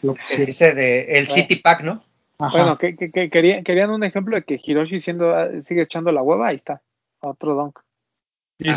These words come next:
Speaker 2: A ver,
Speaker 1: ¿qué
Speaker 2: ¿qué
Speaker 1: puso?
Speaker 2: pasa?
Speaker 1: Tokio, Tokio tiene su par, ¿no? Y lo puso ahí en el póster con las otras ciudades.
Speaker 2: Sí.
Speaker 3: Qué chingue su madre. Otro que nomás le encanta así rebuscarle.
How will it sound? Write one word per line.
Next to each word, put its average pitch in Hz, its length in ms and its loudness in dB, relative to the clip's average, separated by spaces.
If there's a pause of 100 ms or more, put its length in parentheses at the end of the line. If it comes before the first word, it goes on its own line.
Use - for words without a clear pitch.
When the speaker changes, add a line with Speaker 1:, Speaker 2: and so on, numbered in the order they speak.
Speaker 2:
A - 20 8
ver, 139 80 4
Speaker 1:
¿qué 180 80 4
Speaker 2:
¿qué 175 60 2
Speaker 1:
puso? 202 220 4
Speaker 2:
pasa? 254 120 0
Speaker 1:
Tokio, 220 480 6
Tokio 214 340 4
tiene 208 220 4
su 170 160 -2
par, 165 260 6
¿no? 180 240 2
Y 202 80 4
lo 143 160 0
puso 151 280 -4
ahí 151 220 2
en 151 120 -2
el 135 100 -2
póster 139 360 -4
con 127 160 -8
las 127 200 -6
otras 139 240 -4
ciudades. 131 300 -2 (180)
Speaker 2:
Sí. 120 240 -8
Speaker 3:
Qué - 180 -20
chingue - 260 -12
su - 260 -16
madre. - 920 -2
Otro 185 380 6
que 156 100 -6
nomás 175 240 0
le 208 80 2
encanta 190 300 0
así 185 160 -2
rebuscarle. 170 580 0